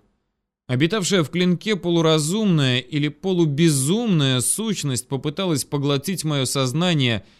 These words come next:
и навеки растворить его среди остальных несчастных, чьи души пожрал металл проклятого ножа.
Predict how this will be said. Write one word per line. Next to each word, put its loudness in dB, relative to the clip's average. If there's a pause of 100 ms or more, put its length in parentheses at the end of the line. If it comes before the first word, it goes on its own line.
(280)
и 2
навеки 2
растворить 0
его 0
среди -2
остальных 0
несчастных, -2
чьи -4
души -4
пожрал 0
металл -2
проклятого -2
ножа. -4